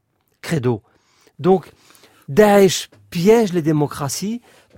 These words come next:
par la violence et par le terrorisme. C'est pour ça qu'il faut lui opposer toujours, encore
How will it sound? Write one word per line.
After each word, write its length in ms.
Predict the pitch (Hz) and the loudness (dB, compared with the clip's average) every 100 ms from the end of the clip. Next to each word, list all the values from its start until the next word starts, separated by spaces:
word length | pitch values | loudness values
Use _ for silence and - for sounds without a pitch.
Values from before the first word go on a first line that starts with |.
| - | -2
par 260 | 240 233 202 | 2 2 2
la 140 | 170 | -2
violence 560 | 131 135 123 131 - - _ _ _ - | -2 -2 -2 -4 -8 -18 _ _ _ -10
et 100 | 156 | -10
par 360 | - 208 190 | -2 2 2
le 100 | 170 | 0
terrorisme. 720 | 143 165 147 135 131 - 127 110 _ _ - | -4 -4 -2 -2 -6 -6 -10 -12 _ _ -14
C'est 200 | - 190 | -6 -6
pour 300 | - 240 - | -6 -10 -8
ça 280 | - 214 202 | -2 -2 -2
qu'il 200 | 180 139 | -6 -6
faut 320 | - 180 151 _ - | 0 0 0 _ -12
lui 380 | 135 151 190 - | -8 -6 -6 0
opposer 680 | 220 180 185 180 147 160 131 _ _ - | 2 2 2 0 2 -2 -2 _ _ -10
toujours, 600 | 226 226 180 180 156 - _ _ _ _ | -4 -4 -2 -2 -4 -6 _ _ _ _
encore 720 | 208 208 - 202 180 151 117 | 0 0 2 4 4 2 -4